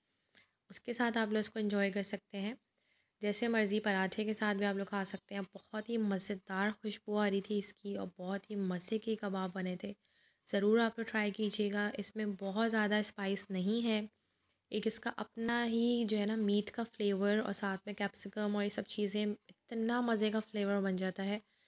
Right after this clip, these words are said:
मैं चपाती के ऊपर इसको सर्व किया था। हम लोग जब बाहर भी खाने जाते हैं तो इसी तरीके से सर्व किया जाता है, बड़ी सी पतली सी चपाती के ऊपर। तो बस ये आज की रेसिपी मेरी यही थी। उम्मीद करती हूँ आप लोगों को अच्छी लगी होगी। अगर आपको अच्छी लगी है तो प्लीज़ मेरे चैनल को सब्सक्राइब कीजिएगा।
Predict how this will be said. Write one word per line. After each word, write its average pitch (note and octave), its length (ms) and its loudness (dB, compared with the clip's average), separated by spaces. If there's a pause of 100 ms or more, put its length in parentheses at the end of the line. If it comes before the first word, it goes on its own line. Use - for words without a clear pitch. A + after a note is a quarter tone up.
(360)
मैं G#3 80 -4
चपाती G#3 500 2
के A3+ 100 2
ऊपर A3+ 180 -2
इसको A3+ 180 0
सर्व G#3+ 300 2
किया G#3+ 140 0
था। G#3+ 140 -2
हम G#3+ 100 0
लोग G#3 100 2
जब G3+ 140 0
बाहर G3 280 2
भी G#3 140 4
खाने G3+ 300 0
जाते G3 280 0
हैं G3 100 -2
तो - 60 -8
इसी G3+ 180 -4
तरीके G3+ 320 0
से G#3 120 0
सर्व G3 220 -2 (100)
किया G3+ 120 -4
जाता F#3+ 280 -2
है, G3 60 0
बड़ी F#3 280 0
सी F#3+ 160 -4
पतली G3 320 -6
सी G3 100 0
चपाती F#3 460 -4
के F3+ 100 -6
ऊपर। G3 280 -6 (920)
तो A3+ 60 -2
बस A3+ 240 2
ये B3 80 6
आज A3+ 200 4
की A3+ 100 2
रेसिपी A3 360 2
मेरी G#3+ 200 4
यही G3+ 300 6
थी। A3+ 100 2
उम्मीद G3+ 260 2
करती G3+ 260 -6
हूँ G3+ 80 -2
आप F#3+ 140 -8
लोगों G3 140 -4
को G3 80 -4
अच्छी - 340 0
लगी A#3+ 240 4
होगी। A3+ 280 6
अगर G#3+ 140 2
आपको G3+ 240 -4
अच्छी A3 220 -2
लगी A3 200 2
है A3 60 4
तो G#3+ 100 0
प्लीज़ A#3 360 -2
मेरे G#3+ 120 2
चैनल G#3 240 0
को G3+ 80 -2
सब्सक्राइब G#3 460 0
कीजिएगा। A#3 600 0